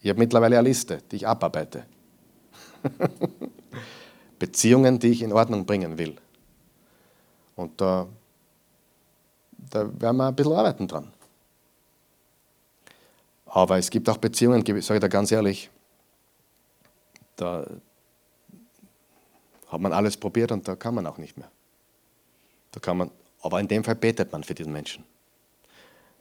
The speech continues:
Jesus hat auch gesagt, betet für eure Feinde. Okay, aber es gibt keinen Grund,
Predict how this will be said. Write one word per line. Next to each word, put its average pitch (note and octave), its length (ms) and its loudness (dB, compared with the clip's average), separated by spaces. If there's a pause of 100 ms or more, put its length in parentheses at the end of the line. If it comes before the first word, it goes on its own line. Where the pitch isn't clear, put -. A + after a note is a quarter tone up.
Jesus G#2 280 0
hat G#2+ 120 6
auch G#2 40 -4
gesagt, - 260 -2
betet A2 260 2
für A#2 140 0
eure A#2 320 2 (400)
Feinde. B2+ 480 -2 (1400)
Okay, F#2 200 -4
aber A2+ 100 2
es G#2 80 -2
gibt - 260 -6
keinen C#3 400 2
Grund, A#2+ 460 0